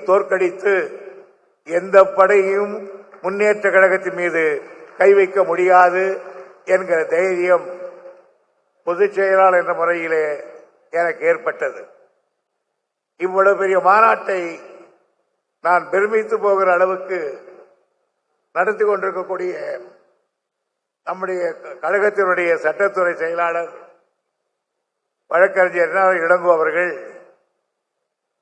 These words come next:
இதை முன்னின்று நடத்துவதை பார்த்து நான் பெருமைப்படுகிறேன். காரணம், இந்த மாநாட்டை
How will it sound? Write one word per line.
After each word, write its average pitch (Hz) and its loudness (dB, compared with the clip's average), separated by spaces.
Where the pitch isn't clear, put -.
இதை 180 -2
முன்னின்று 208 -2
நடத்துவதை 180 -2
பார்த்து 175 0
நான் 170 2
பெருமைப்படுகிறேன். 156 0
காரணம், 180 4
இந்த 180 0
மாநாட்டை 214 2